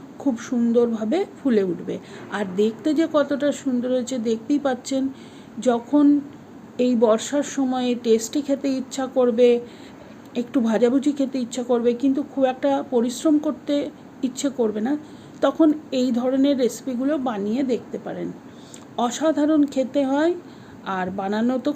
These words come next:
কতটা সোজা দেখতেই পেলেন। আর আমি এখন ভেতরটা ছিঁড়ে দেখিয়ে দিচ্ছি, দেখুন একদম পুরে ঠাসা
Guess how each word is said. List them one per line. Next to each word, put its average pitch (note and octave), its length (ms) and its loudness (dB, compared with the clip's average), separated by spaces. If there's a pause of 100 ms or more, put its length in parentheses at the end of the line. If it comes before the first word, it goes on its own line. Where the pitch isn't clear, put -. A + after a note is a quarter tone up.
কতটা B3+ 380 -2
সোজা C#4 220 0 (100)
দেখতেই B3+ 400 -2
পেলেন। C#4 240 2 (500)
আর G#3 100 0 (100)
আমি B3 120 2 (100)
এখন D4 140 2 (100)
ভেতরটা B3 440 -2 (340)
ছিঁড়ে C4 260 2 (100)
দেখিয়ে C4+ 340 -2
দিচ্ছি, B3 240 -6
দেখুন A#3+ 400 -2 (580)
একদম B3+ 460 0 (160)
পুরে C#4 260 6 (160)
ঠাসা B3+ 320 -2